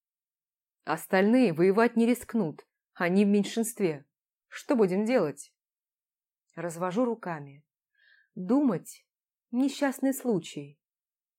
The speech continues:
Из окна второго этажа слышно, как Игоря опять выворачивает.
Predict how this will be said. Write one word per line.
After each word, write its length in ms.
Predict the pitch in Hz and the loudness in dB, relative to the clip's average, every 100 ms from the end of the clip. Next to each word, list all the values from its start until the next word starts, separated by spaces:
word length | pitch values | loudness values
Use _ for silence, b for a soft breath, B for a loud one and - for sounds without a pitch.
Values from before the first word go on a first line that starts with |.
| _ _ | _ _
Из 160 | 190 190 | -6 -4
окна 300 | 196 202 170 | -2 -4 -4
второго 400 | - 180 185 180 | -4 -4 -4 -4
этажа 480 | 196 196 226 294 294 _ _ | -6 -4 -4 -4 -6 _ _
слышно, 540 | _ - 262 214 - 165 | _ -8 -2 -2 -2 -8
как 220 | 165 165 - | -6 -8 -4
Игоря 480 | 269 202 165 147 - _ _ | -2 0 -2 -6 -12 _ _
опять 460 | - 180 208 226 226 | -16 -8 -4 -4 -6
выворачивает. 840 | 175 165 202 165 147 - 147 139 | -10 -8 -8 -8 -10 -16 -20 -20